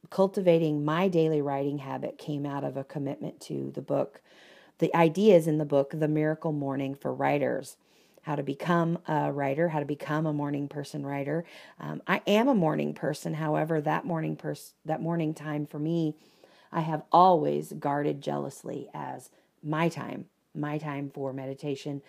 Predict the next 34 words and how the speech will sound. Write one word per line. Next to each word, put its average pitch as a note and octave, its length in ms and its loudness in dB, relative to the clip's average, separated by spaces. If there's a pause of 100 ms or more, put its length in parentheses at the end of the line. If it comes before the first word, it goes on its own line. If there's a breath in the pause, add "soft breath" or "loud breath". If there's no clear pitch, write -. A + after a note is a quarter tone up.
(220 loud breath)
my C#3+ 220 -4
time C3+ 240 -6
for C#3 100 -8
prayer, C3+ 420 -4
my D3 200 -6
time C#3 240 -6
to C3+ 80 -6
take D3 240 -10
a D3+ 60 -6
walk. C3+ 340 -6 (400 loud breath)
And D3+ 100 -2
I D3 60 -2
didn't D#3+ 260 0
wanna D3 200 -2
do C#3+ 180 0
anything D3 400 -2
that C#3+ 100 -4
I C#3 100 -6
construed C#3 480 -8
as, C#3 200 -8
quote, - 340 -8
"work" F3+ 480 0
during D3 380 -6 (240 soft breath)
my D#3 240 -2
time C3+ 360 -8
in C#3+ 140 -8
the C#3+ 60 -6
morning. D#3 440 -4 (420 loud breath)
However, F#3+ 520 6
what D#3 160 -2
I'm D#3 160 -2
feeling F#3+ 440 -2
is D3 240 -6
that C#3+ 280 -4